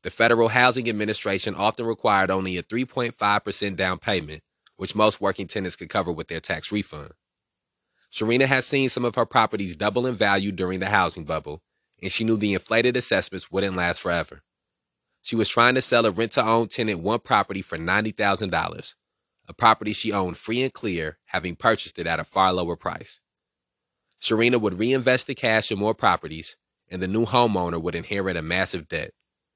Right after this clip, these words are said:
Sharina would say that that was better than not owning a house at all. In years past,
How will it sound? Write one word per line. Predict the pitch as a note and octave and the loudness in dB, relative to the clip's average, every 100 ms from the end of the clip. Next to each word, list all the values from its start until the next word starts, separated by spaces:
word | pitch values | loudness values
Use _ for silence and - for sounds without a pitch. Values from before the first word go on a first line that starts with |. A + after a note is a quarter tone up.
| _ _ _ - | _ _ _ -12
Sharina | - G2 A#2+ B2+ | -4 2 4 4
would | G#2 | 2
say | - G2+ | 2 2
that | F2+ | 2
that | - G2 | 0 -2
was | F2 D#2+ | -2 -2
better | G#2+ G2+ G2+ | 2 2 2
than | E2+ | -2
not | E2+ F#2+ - | 0 0 -2
owning | E2+ E2+ | -8 -6
a | E2 | -4
house | E2 D#2+ - | -4 -4 -6
at | D#2+ | -6
all. | D2+ C2+ _ _ _ _ _ _ _ _ _ _ _ _ _ _ _ _ - | -6 -8 _ _ _ _ _ _ _ _ _ _ _ _ _ _ _ _ -6
In | A2 A2+ | -4 2
years | C3 D#3+ | 2 2
past, | - C3+ G#2+ G#2 - | 2 0 0 -2 -6